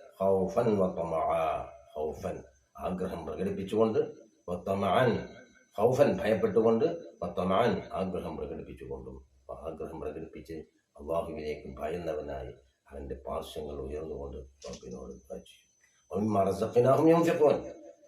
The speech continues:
അവർക്ക് നൽകിയതിൽ നിന്ന് ചിലവ് ചെയ്യും. ഇത് രണ്ട് കാര്യങ്ങൾ ഇവിടെ പറയാനുള്ള കാരണമാണ്. ഇത് രണ്ടും ഇത്തിരി മുഅ്മിനീങ്ങളായ, മുസ്ലിമീങ്ങളായ, മുത്തഖീങ്ങളായ ആളുകൾക്ക് പ്രയാസമില്ല. കുല്ലും മുയസ്സറും എന്നാണല്ലോ.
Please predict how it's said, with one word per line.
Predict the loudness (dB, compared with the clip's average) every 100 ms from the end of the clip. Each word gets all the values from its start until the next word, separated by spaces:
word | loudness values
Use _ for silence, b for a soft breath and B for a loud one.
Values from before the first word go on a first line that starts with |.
| _ -6
അവർക്ക് | -4 -4 -4 -4
നൽകിയതിൽ | -4 -4 -4 -6 -6
നിന്ന് | -8 -8 -12
ചിലവ് | -12 -12 -10
ചെയ്യും. | -12 -14 -16 b b
ഇത് | 2 2 6
രണ്ട് | 6 6 4 4 2 0 2
കാര്യങ്ങൾ | 2 4 2 2 2
ഇവിടെ | 0 -2 -2
പറയാനുള്ള | -2 -2 -2 -2 -4 -8 -6
കാരണമാണ്. | -6 -6 -8 -8 -14 -16 _ _ _ _ -6
ഇത് | -2 0
രണ്ടും | 0 -2 -2 -6 -8
ഇത്തിരി | -16 -16 -12 -10 -8 -10 _ _ _ _ _ _ _ _ _ _ _
മുഅ്മിനീങ്ങളായ, | -2 -2 2 4 6 6 8 8 8
മുസ്ലിമീങ്ങളായ, | 6 4 0 0 2 2 4 4 4
മുത്തഖീങ്ങളായ | 2 0 -2 -2 0 2 2 2 2
ആളുകൾക്ക് | 2 2 0 -6 -6
പ്രയാസമില്ല. | -2 -2 -2 -6 -8 -10 -10 -10
കുല്ലും | -4 -2
മുയസ്സറും | -2 -2 -6 -8 -8
എന്നാണല്ലോ. | -6 -6 -8 -14